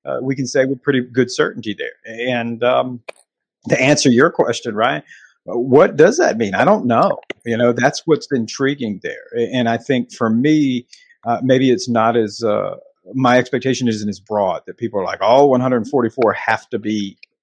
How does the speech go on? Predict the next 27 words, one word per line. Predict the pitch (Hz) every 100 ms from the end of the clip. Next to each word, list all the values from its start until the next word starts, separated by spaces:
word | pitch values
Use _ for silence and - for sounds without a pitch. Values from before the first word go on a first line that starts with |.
| 117
alien. | 139 151 98 117 - - _ _ 123 -
Quite | 139 123
frankly, | 139 156 131 120
I'm | 143
not | 175
even | 208 156
certain | - 170 170 139
that | 127
in | 120
the | 101
balance | 117 135 117
of | -
probabilities | 123 110 95 147 170 117 110
that | 113 - 107
alien | 147 143 120
is | 117
the | 107
best | - 98 113 - - _ _
scenario | - 123 101 196 135 98 104
of | 113
all | 110
the | 113 110
exotics, | 98 101 104 - - -
<laughs> |
frankly. | 113 110 - 104 76 _ _
You | 107
know, | 117